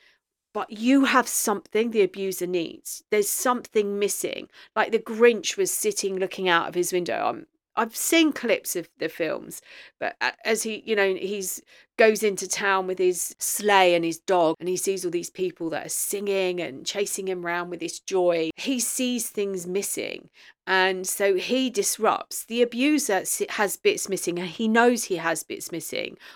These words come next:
or she knows she has bits missing, and they put on these masks. They protect themselves. It's like a, even a coat of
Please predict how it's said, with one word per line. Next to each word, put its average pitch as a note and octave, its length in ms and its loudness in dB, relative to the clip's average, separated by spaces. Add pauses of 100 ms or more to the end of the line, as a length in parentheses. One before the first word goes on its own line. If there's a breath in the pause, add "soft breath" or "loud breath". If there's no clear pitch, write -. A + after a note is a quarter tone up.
or - 220 2
she A3 340 0
knows F3 280 4
she E3+ 180 -4
has E3+ 300 -4
bits - 420 -10
missing, - 500 -6 (380 loud breath)
and F3 440 0 (120)
they A#3+ 180 2
put - 240 0
on B3 140 0
these B3+ 240 -2
masks. C#4+ 400 -2
They B3 100 0
protect B3 680 -4
themselves. G3 420 -2
It's F#3+ 120 -6
like A#3+ 200 -2
a, A3 100 -8 (320 loud breath)
even C#4+ 300 2
a C#4+ 60 2
coat B3+ 460 0
of A3 160 -4